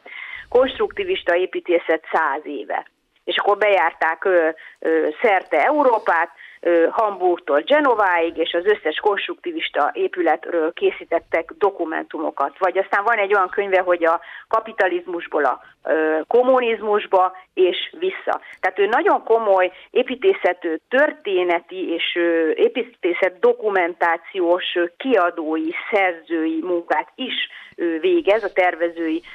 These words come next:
ö, munkáján túl, és ezzel tulajdonképpen egy, egy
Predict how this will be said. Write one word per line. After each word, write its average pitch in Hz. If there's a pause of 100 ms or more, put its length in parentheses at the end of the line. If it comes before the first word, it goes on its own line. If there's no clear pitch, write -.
(120)
ö, 165
munkáján 170
túl, 262 (240)
és -
ezzel 214
tulajdonképpen 170
egy, 180 (320)
egy -